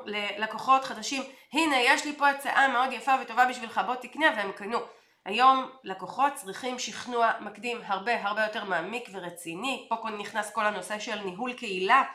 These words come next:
ויצירת מערכת קשרים ארוכת טווח עם לקוחות, ולכן אני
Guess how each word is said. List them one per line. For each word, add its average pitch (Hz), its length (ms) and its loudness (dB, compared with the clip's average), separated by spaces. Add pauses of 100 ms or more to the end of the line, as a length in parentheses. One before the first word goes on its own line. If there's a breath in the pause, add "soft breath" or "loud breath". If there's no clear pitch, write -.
(720)
ויצירת 226 520 4
מערכת 240 380 2
קשרים 233 340 -2
ארוכת 202 420 2
טווח 247 240 4
עם 320 120 -2
לקוחות, 294 480 4 (540 loud breath)
ולכן 220 460 6
אני 302 280 4